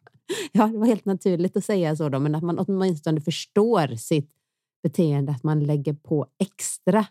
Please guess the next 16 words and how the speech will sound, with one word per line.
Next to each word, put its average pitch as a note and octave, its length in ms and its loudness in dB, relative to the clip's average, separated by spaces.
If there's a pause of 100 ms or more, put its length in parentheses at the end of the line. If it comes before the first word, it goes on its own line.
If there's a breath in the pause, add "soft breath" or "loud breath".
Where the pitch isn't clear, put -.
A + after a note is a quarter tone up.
(400)
när E3 120 0
man D3+ 180 0
förstärker - 520 -6
det. - 240 -12
Det E3 100 0
behöver F#3 240 2
inte C4+ 220 0
vara C#3+ 160 -4
fel, F#3 640 0 (420 soft breath)
men D#3 400 2
att - 240 -2
man D3+ 180 2
är C3 40 -2
medveten C#3 960 0
om C#3+ 140 -2
det. - 200 -14